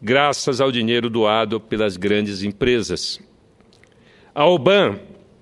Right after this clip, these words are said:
contou com recursos de importantes empresas brasileiras e multinacionais dos mais disver-, diversos setores de atividades. A Ultragaz, a Ford,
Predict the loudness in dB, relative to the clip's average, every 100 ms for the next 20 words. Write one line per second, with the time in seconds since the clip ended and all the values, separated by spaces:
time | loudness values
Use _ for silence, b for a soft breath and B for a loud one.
0 | _ _ _ -2 -2 2 0 2 0 0
1 | 0 -2 -2 -4 -6 -6 -8 -10 -14 b
2 | b b b 0 0 0 0 0 0 0
3 | 0 -6 -10 -8 -4 -4 0 2 4 2
4 | 0 0 0 0 0 2 2 0 -2 -2
5 | -2 -2 -2 -2 -2 -2 -2 -2 0 0
6 | 0 -4 -10 B B B -6 -6 -4 -2
7 | 2 2 2 0 -4 -6 0 0 0 -2
8 | 0 -2 -2 -4 -4 -4 -4 -2 -2 -4
9 | -6 -12 B B B -4 -2 0 0 -2
10 | 0 0 0 -6 -16 -16 -20 _ _ b
11 | b b -2 -2 0 0 2 2 2 2
12 | 0 -6 -10 -12 -8 -8 -4 0 2 0
13 | -2 -8 -10